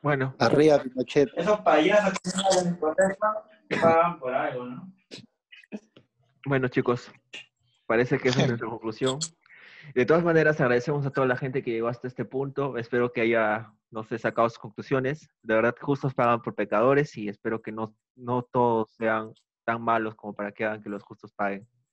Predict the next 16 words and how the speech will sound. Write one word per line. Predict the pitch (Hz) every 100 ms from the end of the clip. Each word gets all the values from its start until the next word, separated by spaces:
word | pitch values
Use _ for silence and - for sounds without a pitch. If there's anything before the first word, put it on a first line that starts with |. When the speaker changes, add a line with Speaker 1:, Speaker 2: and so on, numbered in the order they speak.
| _ _ _ _ _ _ -
Speaker 1:
Y | 104 101 98 101
nada, | 107 123 113
si | 110 117
no | 117 -
tenga, | 135 131
si | 135 120
no | 123
quiere | 151 151
salir, | 143 120 135 139 143 - _ _ _ _
si | _ 117
no | 127
quiere | 139 131
morir, | 117 123 131 143 _ -
no | 113 120
salga, | 123 117 107
perdón. | 107 101 104 110